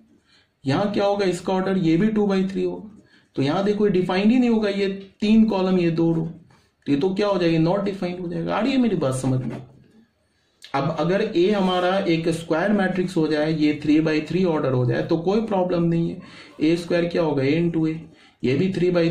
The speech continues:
three order हो गया, ये भी हमारा क्या हो गया, three by three order हो गया,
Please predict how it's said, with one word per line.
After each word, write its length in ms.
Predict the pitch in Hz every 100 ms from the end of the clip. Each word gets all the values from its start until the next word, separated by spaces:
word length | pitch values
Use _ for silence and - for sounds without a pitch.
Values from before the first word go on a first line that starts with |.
| 165
three 160 | 170 160
order 160 | 151 156
हो 180 | 147 143
गया, 220 | 143 143 - - _ _ _ _ - - - - - 117
ये 140 | 135
भी 100 | 190
हमारा 320 | 180 175 175
क्या 160 | 170 170
हो 160 | 165 156
गया, 120 | 147
three 260 | - 151
by 160 | 156 151
three 200 | 143 147
order 260 | 139 135 127
हो 120 | 127
गया, 240 | 127 -